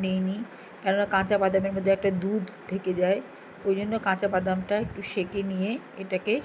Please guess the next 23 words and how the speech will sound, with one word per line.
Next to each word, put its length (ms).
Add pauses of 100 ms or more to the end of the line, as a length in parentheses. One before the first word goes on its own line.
(120)
শিলপাটাতে 540
একটু 240
ভেঙে 340
নিয়েছি। 420 (600)
যতটা 440
পেরেছি 460
খোসাগুলোকে 580
ফেলে 300
দিয়েছি, 460 (560)
আর 140
দু 180
এক 160 (140)
একটুখানি 580
খোসা 220
থেকে 300
গিয়েছে, 500 (960)
কিছু 260
করার 320
নেই, 320
পারিনি 400
তুলতে, 440 (800)
যাকগে। 440 (180)
কিন্তু 400